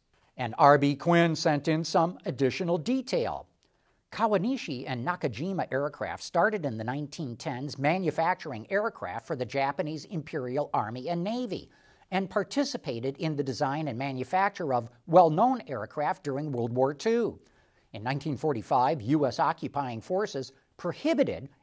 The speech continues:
aircraft manufacturing. As a result, a new corporation was established under the name of Fuji Heavy Industries Company Limited,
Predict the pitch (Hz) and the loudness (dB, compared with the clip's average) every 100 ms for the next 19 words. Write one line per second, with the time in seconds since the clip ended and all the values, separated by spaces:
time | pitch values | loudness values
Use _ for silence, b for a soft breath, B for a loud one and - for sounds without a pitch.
0 | - 151 160 - 120 127 127 117 135 208 | 0 2 2 -2 -4 -4 -4 -2 0 4
1 | 208 226 - 135 69 - b b b - | 4 2 -2 -8 -10 -18 b b b 0
2 | 175 175 185 277 220 b b - 165 247 | 2 2 6 6 6 b b 0 4 6
3 | 302 - 170 123 135 120 117 - 113 113 | 6 6 2 2 -2 -4 -4 -6 -6 -4
4 | 110 107 - 110 120 196 214 - b - | -6 -8 -4 -4 -2 -2 -4 -8 b -2
5 | 208 196 175 165 190 170 143 - _ - | 0 0 0 0 2 4 4 0 _ -6
6 | - 127 110 165 120 120 135 160 151 131 | 0 0 -2 -6 -4 -4 -4 -4 -4 -4
7 | 143 - 180 - 135 117 156 170 254 269 | -6 -6 -8 -6 -6 -4 -2 4 4 4
8 | - 98 - | 0 -6 -10